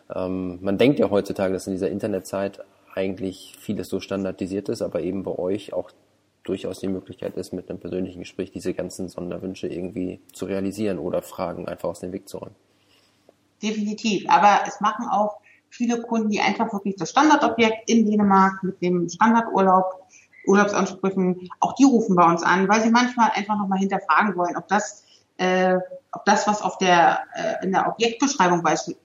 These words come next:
Speaker 2: beisp-, beispielsweise steht, ob das stimmt. Also, äh, sich da auch nochmal rückversichern. Und das ist halt etwas, äh,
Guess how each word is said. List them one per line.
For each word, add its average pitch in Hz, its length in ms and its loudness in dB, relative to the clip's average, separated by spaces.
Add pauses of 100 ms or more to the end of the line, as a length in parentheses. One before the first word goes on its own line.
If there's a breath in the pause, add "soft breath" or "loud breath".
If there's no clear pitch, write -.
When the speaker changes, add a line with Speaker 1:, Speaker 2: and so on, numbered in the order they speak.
Speaker 2:
beisp-, 170 360 0
beispielsweise 190 720 0
steht, - 260 -8
ob - 100 -8
das 277 160 0
stimmt. 190 380 6
Also, 190 360 2 (280 loud breath)
äh, 202 100 2
sich 214 180 2
da - 100 0
auch 202 80 4
nochmal 226 260 6
rückversichern. 160 640 2
Und 160 140 -2
das 185 140 -2
ist 208 140 -6
halt 202 200 4
etwas, 202 520 0
äh, 185 340 4